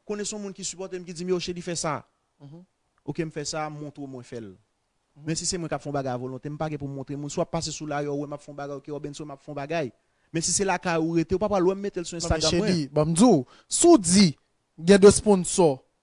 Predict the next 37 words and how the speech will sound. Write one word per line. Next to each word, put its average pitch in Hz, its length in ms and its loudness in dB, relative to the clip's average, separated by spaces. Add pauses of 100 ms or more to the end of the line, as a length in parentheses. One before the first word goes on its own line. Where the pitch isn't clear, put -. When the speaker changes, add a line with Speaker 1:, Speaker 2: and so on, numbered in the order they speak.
Speaker 2:
ko 185 160 8
kon 180 260 -2
gen, 170 300 -2
de 160 100 -2
fwa 156 240 -2
gen 156 160 -8
moun 151 220 -8
ki, 147 160 -20
ki - 160 -10
anpeche 147 340 -8
ou 147 140 -6
gen 143 300 -8
l. - 0 - (260)
Ou 196 160 -2
di, 247 100 -8
mwen, 233 160 -4
si - 300 -4
kòm 247 240 -2
atis 240 320 -6
ou 190 80 -6
ta 190 160 -4
men 175 120 -8
gen 170 120 -6
de 165 80 -4
sponsor 170 400 -6
ki 165 160 -12
rive 151 240 -6
sou, 139 320 -12 (600)
fò 156 140 0
gon 175 180 -2
jon 160 160 -2
vann 160 160 -2
tèt 170 240 -4
ou, 208 80 -6
fò 151 160 -2
gon 147 80 -4
estrateji. 185 600 -2